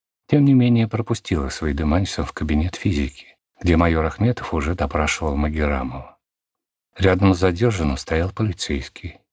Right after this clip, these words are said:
На руках у Магеррамова были наручники. Он был явно напуган,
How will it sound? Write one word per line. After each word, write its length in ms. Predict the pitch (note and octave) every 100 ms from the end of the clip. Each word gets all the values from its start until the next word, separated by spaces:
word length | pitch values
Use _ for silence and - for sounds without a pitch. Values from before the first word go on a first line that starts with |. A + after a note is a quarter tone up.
| _ _ -
На 100 | F#2
руках 380 | F2 F#2+ E2+ F2
у 40 |
Магеррамова 640 | E2 D#2+ E2 F#2 G#2+ G2+ F2+
были 260 | D2+ D2
наручники. 800 | D#2+ F2+ C#2+ C#2 - D2 - - - _ _ _ _ _ _ _ _ _
Он 180 | - A2+
был 140 | A#2
явно 320 | B2+ C#3+ G2 D#2
напуган, 600 | D#2 - G#2 D2+ C2+